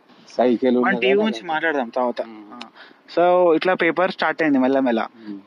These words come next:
Speaker 2: నువ్వు రేడియోలో ఎప్పుడు స్టార్ట్ చేసినావు? అంటే నీకు తెలిసినంత వరకు.
Speaker 1: ఎన్ని సంవత్సరమో తెలియదు కానీ రేడియో అయితే
Speaker 2: ఉమ్.
Speaker 1: చూసినావు, మనిషి బొమ్మ కనబడుతుందట,
Speaker 2: రేడియోలో బొమ్మ ఎందుకు?
Speaker 1: మాట్లాడుతుందట.
Speaker 2: బొమ్మ కనబడుతుంది.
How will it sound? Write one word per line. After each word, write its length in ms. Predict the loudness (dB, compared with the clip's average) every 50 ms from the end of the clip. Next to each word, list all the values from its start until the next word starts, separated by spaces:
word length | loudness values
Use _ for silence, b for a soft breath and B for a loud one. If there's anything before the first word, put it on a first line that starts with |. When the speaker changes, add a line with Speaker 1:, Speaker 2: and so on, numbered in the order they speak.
| _ -20 -14 -10
Speaker 2:
నువ్వు 680 | -6 -4 -2 0 2 2 4 4 4 4 4 4 4
రేడియోలో 400 | 2 2 2 2 2 2 4 2
ఎప్పుడు 220 | 0 0 -2 -4 -2
స్టార్ట్ 280 | 0 -2 -2 -2 -2
చేసినావు? 540 | -6 -6 -6 -10 -12 -14 -14 _ _ _ -20
అంటే 120 | -10 -10 -6
నీకు 160 | -4 -2 0
తెలిసినంత 400 | 0 0 -2 -2 -6 -4 -2 -2
వరకు. 180 | -2 -2 -4 -6
Speaker 1:
ఎన్ని 200 | -6 -6 -6 -4
సంవత్సరమో 580 | -2 -2 -2 -2 -4 -4 -4 -4 -2 -2 -4
తెలియదు 320 | -4 -4 -4 -4 -2 -4 -4
కానీ 180 | -4 -4 -4
రేడియో 340 | -4 -2 -4 -2 -2 -2 -2
అయితే 400 | -2 -4 -4 -4 -4 -4 -4 -6 -10 _ -6
Speaker 2:
ఉమ్. 160 | -4 -4 -4 -6 -10
Speaker 1:
చూసినావు, 840 | -18 _ _ -16 -6 -2 0 0 0 0 0 -2 0 0 0 -2 -2
మనిషి 340 | -2 -2 -2 -2 -2 -4 -4
బొమ్మ 320 | -4 -2 -2 0 0 0
కనబడుతుందట, 760 | 0 0 0 0 0 0 -2 -4 -6 -6 _ -6 -4 -2 -2 0
Speaker 2:
రేడియోలో 320 | 0 2 2 0 0 0
బొమ్మ 260 | 0 -2 -2 -2 -2 -2
ఎందుకు? 160 | -2 -2 -2
Speaker 1:
మాట్లాడుతుందట. 320 | -4 -4 -4 -4 -4 -2
Speaker 2:
బొమ్మ 100 | -2 -2
కనబడుతుంది. 360 | -2 -4 -4 -6 -8 -12 -16